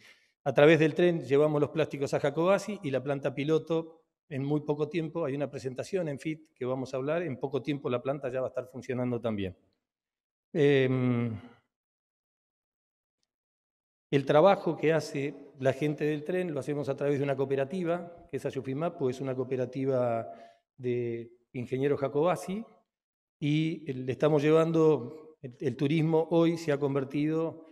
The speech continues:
en el yo siempre digo, en, en el proyecto, digamos, de desarrollo, sobre todo de, de la región sur, al extremo de que los centros de informe que estamos haciendo en la región sur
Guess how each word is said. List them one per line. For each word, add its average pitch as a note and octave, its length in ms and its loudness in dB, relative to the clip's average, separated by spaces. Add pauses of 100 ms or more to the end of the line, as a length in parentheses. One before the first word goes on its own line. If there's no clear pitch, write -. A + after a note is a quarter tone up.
(180)
en B2+ 160 -4
el B2 400 -4 (460)
yo A#2+ 40 -10
siempre C#3 180 -4
digo, C#3 160 2
en, C#3 200 -2
en B2+ 120 0
el B2+ 120 -2
proyecto, D3+ 520 2
digamos, D#3 340 2
de D#3 60 2
desarrollo, D#3 560 -2
sobre C3 260 -4
todo C#3 300 -2
de, C3 180 -2
de B2+ 160 -2
la C3 80 0
región C#3 300 -2
sur, E3 420 0
al B2 100 -4
extremo C#3+ 360 -2
de B2+ 100 4
que B2+ 160 0
los B2+ 140 -2
centros C#3+ 280 -4
de C#3 60 -2
informe C#3 400 -4
que A#2 60 -12
estamos C#3 280 -6
haciendo C3 320 -4
en B2+ 60 -4
la C3+ 60 -4
región C#3 280 -6
sur D#3 300 -4